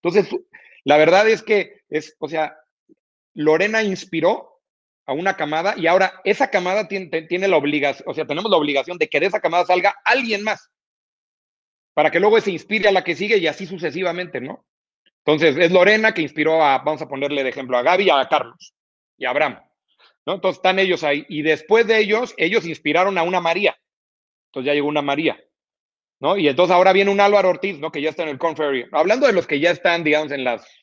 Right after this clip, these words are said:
ju-, jugando golf, golf de élite, ¿no?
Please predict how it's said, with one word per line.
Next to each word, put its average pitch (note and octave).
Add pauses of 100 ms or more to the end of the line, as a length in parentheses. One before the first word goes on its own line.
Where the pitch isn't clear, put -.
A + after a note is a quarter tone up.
(720)
ju-, C3+
jugando D#3+
golf, D3+
golf D#3+
de D#3
élite, C3
¿no? D3+